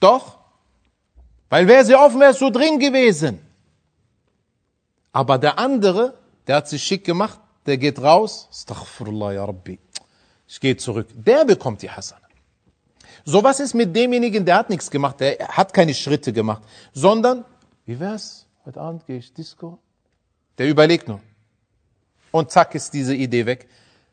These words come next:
Der bekommt weder einen Lohn noch eine, äh, Sünde, wenn er nicht unterlassen hat, wenn, es war kein Entschluss, war nur so, so ein Gedanke.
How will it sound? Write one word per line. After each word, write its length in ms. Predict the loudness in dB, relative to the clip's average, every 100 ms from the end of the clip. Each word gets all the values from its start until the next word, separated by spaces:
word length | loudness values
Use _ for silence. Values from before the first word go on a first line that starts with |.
| _
Der 220 | -4 2 2
bekommt 320 | 2 -2 -2
weder 180 | -2 0
einen 160 | -2
Lohn 260 | -2 -4 -4
noch 300 | -6 -8 -18 _ _ _ _ -4
eine, 420 | -2 -2 -4 -8 _ _ _ _ -10
äh, 520 | -4 -4 -4 -6 -12 -16 -20 -18
Sünde, 540 | -2 0 2 0 -4 -6
wenn 260 | 0 0
er 80 | 0
nicht 360 | -4 -6 -8 -6
unterlassen 640 | -4 0 2 0 -2 -6
hat, 200 | -6 -2
wenn, 140 | -4 -4
es 200 | -2 4
war 160 | 4
kein 220 | 4 2
Entschluss, 520 | 2 -2 4 2 4 -2
war 120 | 0
nur 140 | 0
so, 340 | 2 0 0 -4
so 120 | -4
ein 100 | -2
Gedanke. 420 | 0 0 0